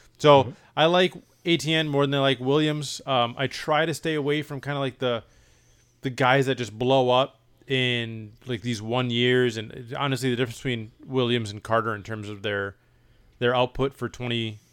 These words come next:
Speaker 1: twenty, even twenty nineteen, was relatively the same. So, uh, with Williams, I, I,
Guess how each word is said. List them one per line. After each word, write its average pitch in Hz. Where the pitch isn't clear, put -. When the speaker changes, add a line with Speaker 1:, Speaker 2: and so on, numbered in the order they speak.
Speaker 1:
twenty, 131
even 151
twenty 127
nineteen, 120
was 123
relatively 131
the 98
same. 104
So, 110
uh, -
with 151
Williams, 170
I, 131
I, 127